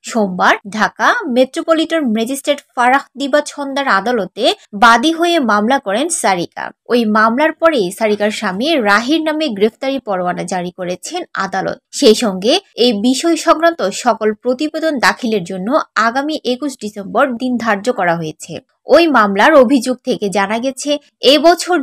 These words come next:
দুই ফেব্রুয়ারির পারিবারিকভাবে বিয়ে করেন সারিকা রাহি। তাদের বিয়েতে দেনমোহর ধার্য করা হয়েছিল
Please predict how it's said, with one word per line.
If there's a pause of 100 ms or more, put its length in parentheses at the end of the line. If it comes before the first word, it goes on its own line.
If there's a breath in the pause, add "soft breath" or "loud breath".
দুই (100)
ফেব্রুয়ারির
পারিবারিকভাবে (140)
বিয়ে
করেন (200)
সারিকা (120)
রাহি। (300)
তাদের (100)
বিয়েতে (320 loud breath)
দেনমোহর (100)
ধার্য (140)
করা
হয়েছিল